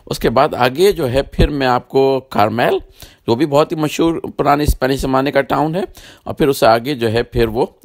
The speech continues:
बिग sur होते हुए सदर्न कैलिफोर्निया। तो देखिए जी, ज़मीन, अ, की पूरी टिलिंग हुई है, खेती बाड़ी, फिर ये जो है सैंड ड्यून्स, मतलब, अ, उसके पीछे ओशन।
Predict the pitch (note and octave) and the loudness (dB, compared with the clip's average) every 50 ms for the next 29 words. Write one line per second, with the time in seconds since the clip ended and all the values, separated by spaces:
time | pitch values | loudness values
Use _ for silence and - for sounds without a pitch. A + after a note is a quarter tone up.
0 | - A2 A2 A#2 - - - A#2+ A#2 G#2+ A2 G#2+ G2+ G2 G2 G#2 B2 - - - | -4 0 0 0 0 0 -2 -2 0 0 -2 -2 -2 -2 -2 -2 -2 -4 -4 -2
1 | - G#2 F#2+ G#2 - D#2+ E2 F2+ - - D2+ A1+ G#1 - - - _ - - - | -2 -2 -2 -2 -2 -4 -4 -4 -4 -6 -6 -6 -6 -8 -10 -12 _ -20 -20 -20
2 | - - - - C#3+ C#3+ E3 D#3+ - - G3 F3+ A3 A#3 G3 D#3 C#3 C3 C3+ D#3+ | -20 -12 -6 -4 0 0 0 0 2 2 2 2 0 -2 0 0 2 2 2 0
3 | G#3 C#4 A4 - - - - - - D3 D3+ C3 - - D3+ E3 - - D#3 E3+ | 0 -2 -4 -6 -10 -10 -4 -2 0 0 0 -2 -4 -6 -6 -6 -2 2 2 2
4 | E3 - - E3+ D3+ E3 E3+ E3 D#3+ F3+ F#3 - - D3 - D#3 C#3+ A#2+ B2+ C3+ | 2 2 -2 -2 -2 0 0 0 0 0 0 0 0 -2 0 0 2 4 4 2
5 | D3+ F#3+ - - - - E3 D3 D3 C#3 D3 D3 C#3+ A#2+ C#3 C3 C3 C3 C3 - | 2 0 -4 -6 -4 -2 -2 -2 0 0 -2 -2 -2 0 0 0 0 0 -2 -2
6 | - B2+ C3+ C3+ B2+ A#2+ D3 D#3+ F3+ G3+ - C4+ C3+ B2+ B2+ C3 B2+ A#2 A#2 A#2+ | 0 0 0 0 0 0 0 0 -2 -2 -4 -2 -2 -2 0 2 0 2 2 0
7 | A#2+ A#2 G#2+ A#2+ - - D#3 A#2 - A#2 G#2+ - - B2 B2 A2 G2+ - - F#2 | 2 2 2 0 -2 -4 -6 -4 -2 -2 -2 -2 -2 0 2 0 0 0 -2 -6
8 | D2 - | -8 -8